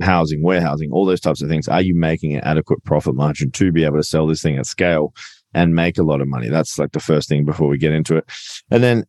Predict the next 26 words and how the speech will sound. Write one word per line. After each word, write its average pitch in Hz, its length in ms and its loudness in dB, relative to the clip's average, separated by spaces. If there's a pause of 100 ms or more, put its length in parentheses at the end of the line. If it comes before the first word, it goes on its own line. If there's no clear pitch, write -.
(160)
two 143 140 2
tips 139 240 0
for 127 80 0
actually 101 340 0
making 95 340 0
more 101 300 2
of 90 140 0
it 73 140 2
right 85 280 0
now 90 320 0
is, 110 100 -4
like, 87 160 0
once 98 280 -2
you've 87 160 -2
worked 87 220 0
that 82 180 2
out, 85 220 2
I 82 40 2
would 82 140 -2
say, 76 320 -2
like, 78 220 0 (200)
think 90 200 0
about 78 180 2
it. 55 60 -4
We're 82 120 2
in 73 160 0